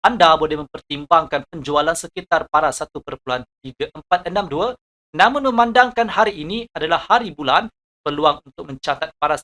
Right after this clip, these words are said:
tertinggi baharu agak tipis melainkan data Amerika Syarikat benar-benar mengecewakan. Jika penjual menguasai semula paras satu perpuluhan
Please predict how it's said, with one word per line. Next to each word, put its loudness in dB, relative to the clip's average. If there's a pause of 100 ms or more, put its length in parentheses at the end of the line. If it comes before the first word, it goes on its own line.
tertinggi -10
baharu 0
agak -2
tipis -8
melainkan 0
data -2
Amerika -10
Syarikat 0 (400)
benar-benar 0
mengecewakan. -2 (420)
Jika 2
penjual 2
menguasai -2
semula -4
paras 2
satu -6
perpuluhan -4